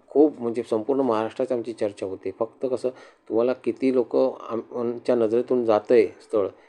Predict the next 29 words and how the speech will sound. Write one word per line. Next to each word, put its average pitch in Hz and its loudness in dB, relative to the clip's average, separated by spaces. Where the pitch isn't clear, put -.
हे 113 2
जर 123 4
बघायचं 117 2
असेल 107 -6
तर 110 2
तो - -2
ग्राफ 123 0
मी 123 0
एक 127 -4
टाकलेला 120 0
आहे, 92 -8
एक 117 -2
ग्राफ 117 -2
मी 117 -2
तसा 113 -2
बनवलेला 107 -2
आहे, 92 -6
म्हणजे 101 -10
तुम्हाला 113 -4
कळेल 107 0
की, 104 -8
अ, 107 -8
नक्की 107 -6
किती 113 -4
लोकं 110 -4
बघतायत 104 -2
आम्हाला 92 -6
असं, 95 -12
आणि 95 -10